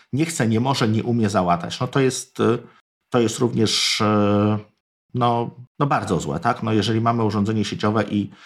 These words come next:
i ktoś się może na nie zalogować i nam zaszyfrować dane, no to, no to, no, no nie, no nie można to dopuścić do czegoś takiego.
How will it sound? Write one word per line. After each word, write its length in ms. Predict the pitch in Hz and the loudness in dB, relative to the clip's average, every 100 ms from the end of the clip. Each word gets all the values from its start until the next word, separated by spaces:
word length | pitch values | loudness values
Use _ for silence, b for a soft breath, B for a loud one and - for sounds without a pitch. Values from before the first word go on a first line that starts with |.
| B - | B -8
i 60 | |
ktoś 160 | 107 120 | -4 -2
się 140 | - | 0
może 220 | 113 110 | -2 0
na 120 | 113 110 | 0 2
nie 240 | 104 101 | 2 2
zalogować 580 | 107 95 113 117 117 - | 0 0 0 0 -2 -4
i 80 | 120 | -2
nam 200 | 113 110 | -2 -2
zaszyfrować 580 | 110 - 117 113 110 107 | -2 -4 -4 -2 -2 0
dane, 520 | 104 104 117 170 - B _ _ _ _ - | 0 2 2 0 -6 B _ _ _ _ -4
no 120 | 123 | -2
to, 320 | - - - _ _ - | -2 -6 -12 _ _ -6
no 160 | 131 | -4
to, 340 | - - - _ _ _ _ - | -4 -4 -8 _ _ _ _ -4
no, 240 | 139 - - | 0 0 -2
no 60 | |
nie, 240 | 170 170 101 | -2 0 0
no 200 | 104 113 156 | 0 -2 -2
nie 140 | 147 | -2
można 300 | 160 123 95 | 0 0 -2
to 120 | - - 107 98 | -4 -10 -14 -6
dopuścić 400 | 104 110 - 87 | -4 -4 -6 -4
do 80 | 87 | -4
czegoś 280 | 85 87 - | -2 -4 -4
takiego. 360 | 92 - - | -4 -4 -8